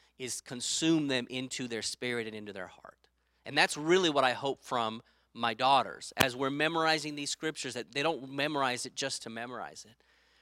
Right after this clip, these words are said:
but that we begin to understand it. So what we've been doing is, as we've memorized it, we've talked about what these scriptures mean and how they should apply to their lives, and I'm hoping to extend that even more.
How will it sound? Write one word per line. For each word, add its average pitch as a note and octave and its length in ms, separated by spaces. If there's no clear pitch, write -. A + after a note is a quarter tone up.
but B2 120
that A#2+ 120
we C3+ 120
begin C3 300
to B2+ 140
understand B2 720
it. - 180
So C#3+ 140
what C#3 180
we've C3 220
been F3+ 260
doing B2+ 260
is, A#2+ 120
as C#3+ 220
we've D3 160
memorized C3+ 600
it, A2+ 80
we've B2 200
talked F#3+ 400
about G#2+ 380
what C#3 260
these C3 140
scriptures A#2+ 440
mean B2 320
and G#2+ 80
how B2+ 160
they A#2 120
should F3+ 340
apply G#2 480
to B2+ 80
their A#2+ 100
lives, B2 320
and A2 80
I'm G#2+ 80
hoping D3+ 300
to A#2 100
extend A#2 380
that A2+ 120
even A2+ 220
more. C#3+ 340